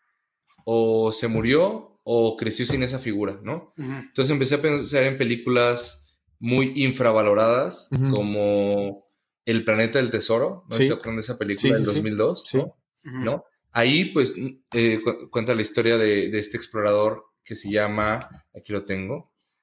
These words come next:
Speaker 1: eh,
Speaker 2: Jim
Speaker 1: Jim,
Speaker 2: Hawkins.
Speaker 1: Jim Hawkins.
Speaker 2: Jim
Speaker 1: Y Jim
Speaker 2: Hawkins.
Speaker 1: Hawkins crece sin un papá y al final acaba, pues, desarrollando esta relación con este pirata, ¿no? Como su figura paterna.
Speaker 2: Sí.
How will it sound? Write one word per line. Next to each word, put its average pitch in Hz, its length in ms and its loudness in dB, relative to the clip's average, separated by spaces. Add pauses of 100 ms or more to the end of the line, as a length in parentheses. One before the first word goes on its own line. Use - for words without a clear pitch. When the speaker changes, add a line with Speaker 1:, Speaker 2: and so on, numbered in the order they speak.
(120)
Speaker 1:
eh, 92 880 -2 (300)
Speaker 2:
Jim 165 240 0
Speaker 1:
Jim, 147 200 4
Speaker 2:
Hawkins. 135 280 -2
Speaker 1:
Jim 160 320 2
Hawkins. 151 420 0
Speaker 2:
Jim 151 200 -2
Speaker 1:
Y 135 140 -4
Jim 160 100 0
Speaker 2:
Hawkins. 170 220 -4
Speaker 1:
Hawkins 165 440 -4
crece 151 280 0
sin 143 160 -4
un 135 120 -4
papá 139 540 0 (420)
y 123 120 0
al 117 100 2
final 123 340 2
acaba, 117 920 2
pues, 107 160 -8
desarrollando 113 720 0
esta 107 800 2
relación 110 480 -4
con 104 420 -2
este - 220 -8
pirata, 110 400 2
¿no? 120 160 0
Como 110 160 -6
su - 140 -14
figura 107 240 -2
paterna. 123 600 0
Speaker 2:
Sí. 120 260 -6